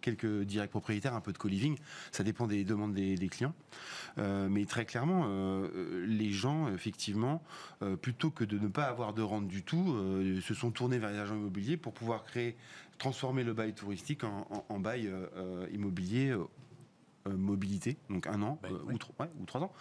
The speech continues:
Speaker 1: Et, euh, parce que, ben, et ils sont prêts, euh, ces, ces, ces apparts meublés, euh, qui étaient plutôt pour des Américains qui payaient plus vingt pour cent sur le prix du marché par rapport aux Français,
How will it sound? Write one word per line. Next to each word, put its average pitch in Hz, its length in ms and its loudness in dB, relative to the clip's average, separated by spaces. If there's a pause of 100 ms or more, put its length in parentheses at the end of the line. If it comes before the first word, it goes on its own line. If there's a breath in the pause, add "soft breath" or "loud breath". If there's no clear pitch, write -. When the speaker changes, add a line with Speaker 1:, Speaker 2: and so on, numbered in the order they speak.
(460 loud breath)
Speaker 1:
Et, 113 220 6
euh, 104 280 2
parce 117 200 -2
que, 165 100 2
ben, 113 420 2
et 127 140 4
ils 117 60 4
sont 131 140 2
prêts, 180 380 0
euh, 101 220 0
ces, 110 160 0
ces, 107 180 0
ces 104 200 0
apparts 120 280 -2
meublés, 113 560 0
euh, 95 160 -4
qui 98 140 -8
étaient 107 320 -4
plutôt - 260 -8
pour 101 180 -6
des 92 140 -2
Américains 101 480 -2
qui - 100 -10
payaient 95 200 -2
plus 95 220 -2
vingt 98 100 0
pour 92 180 -8
cent 110 140 -2
sur 104 120 -6
le 87 60 -2
prix - 140 -4
du 95 80 0
marché 95 160 -4
par 98 100 0
rapport 90 140 -2
aux 85 40 -2
Français, 95 220 0